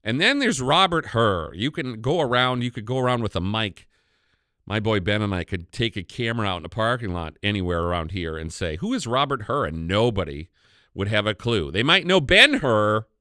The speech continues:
but not Robert Hur. Robert Hur is investigating the Biden classified documents in the garage. And, uh,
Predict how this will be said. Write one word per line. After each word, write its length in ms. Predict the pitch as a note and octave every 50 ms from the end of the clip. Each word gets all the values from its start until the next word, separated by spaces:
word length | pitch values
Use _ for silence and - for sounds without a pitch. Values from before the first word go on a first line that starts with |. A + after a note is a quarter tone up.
| _ _ _ _ _ _ _ _ _ _ _ _ _ _ -
but 140 | F2+ F#2+ F#2
not 200 | A2 B2+ C3 F2
Robert 420 | G#2 G#2+ A2 B2+ B2 A#2+ G2+ F#2
Hur. 180 | - E2+ D2 D#2
Robert 300 | G2+ C#3+ F3+ F#3+ G3 D3
Hur 140 | D3 C#3+ C#3+
is 120 | C3 -
investigating 760 | B2+ A2 G#2 A2+ A#2 A#2 - - G#2+ G2+ A2 G#2+ G#2 G#2 G2+ F#2+
the 240 | F#2 F#2 F2+ F2 - _ _ _ _ - _ _ _ _ - F#2
Biden 580 | F2 A2+ A#2 C3 C#3 C#3 C3+ C#3 C#3 C3+ C3+
classified 760 | - - - A#2+ A#2 A#2+ A#2+ - B2 - - A2+ A2 G#2 G2 F2
documents 600 | G#2+ G2+ G#2 G#2 - - G#2 G2 G2+ F#2+ - -
in 120 | F#2 F#2
the 60 | F#2
garage. 760 | D#2+ E2+ F2+ F2+ F#2+ F#2+ F2+ E2 D2 C2+ A#1+ A1+ - - - - _ _ _ _ _ _ _ _ _ _ _ _ -
And, 500 | - - F#2 F#2+ G2 G2 G2 G2 F#2+ F#2
uh, 280 | G2+ F#2 F2+ F2 E2+ E2+